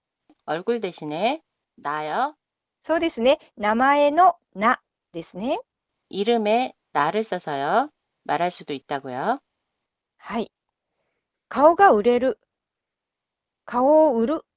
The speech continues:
Speaker 2: というのは、まあ、有名になる、みんなに名前とか顔が知られるっていうことですから、
Speaker 1: ええ。
Speaker 2: 有名人、有名人に対してよく使う言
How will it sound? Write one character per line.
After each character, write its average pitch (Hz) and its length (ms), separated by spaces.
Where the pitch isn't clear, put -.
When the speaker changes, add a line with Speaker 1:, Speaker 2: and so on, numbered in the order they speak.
Speaker 2:
と 349 100
い 370 80
う 427 120
の 285 120
は、 294 300
ま 247 120
あ、 - 80
有 349 220
名 453 160
に 453 120
な 466 140
る、 - 260
み 269 120
ん 370 60
な 403 120
に 339 220
名 214 160
前 285 200
と 320 120
か 262 140
顔 226 220
が 220 120
知 - 160
ら 240 120
れ 339 120
る 453 120
っ - 40
て 269 120
い 233 40
う 214 40
こ 214 140
と 220 100
で 185 120
す - 100
か 170 140
ら、 208 340
Speaker 1:
え - 60
え。 - 40
Speaker 2:
有 427 220
名 466 220
人、 240 260
有 381 220
名 508 200
人 415 160
に 381 120
対 381 220
し - 100
て - 320
よ 233 120
く 196 100
使 - 220
う 190 80
言 190 100